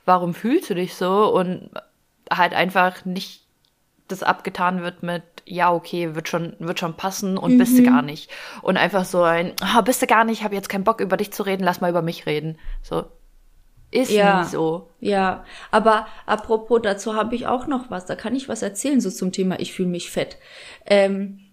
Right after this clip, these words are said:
Speaker 2: unabhängig davon, dass ich jetzt wirklich mich, mich wohlfühle und so weiter in meiner Haut, ähm, muss ich sagen, mir ist letztens aufgefallen, ich hab immer mal wieder Magenschmerzen.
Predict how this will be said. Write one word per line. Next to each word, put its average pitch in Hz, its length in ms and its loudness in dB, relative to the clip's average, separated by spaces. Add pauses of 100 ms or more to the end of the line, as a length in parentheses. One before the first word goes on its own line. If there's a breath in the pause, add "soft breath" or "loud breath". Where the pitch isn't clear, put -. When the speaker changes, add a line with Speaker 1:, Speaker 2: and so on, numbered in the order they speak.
(140)
Speaker 2:
unabhängig 254 580 4
davon, 233 360 0
dass 220 180 -4
ich 220 140 -8
jetzt 214 220 -6
wirklich 220 320 -6
mich, 214 280 -6
mich 202 240 -6
wohlfühle 254 760 2 (380 loud breath)
und 226 180 0
so 233 160 2
weiter 240 340 2
in 233 140 2
meiner 226 320 0
Haut, 247 340 2 (360 loud breath)
ähm, 202 580 -2
muss 247 300 4
ich 269 200 -6
sagen, 233 340 0
mir 233 80 2
ist 220 140 -4
letztens 220 320 -2
aufgefallen, 240 480 0
ich 240 80 0
hab 214 100 -2
immer 226 180 0
mal 233 200 0
wieder 226 180 0
Magenschmerzen. 185 920 -4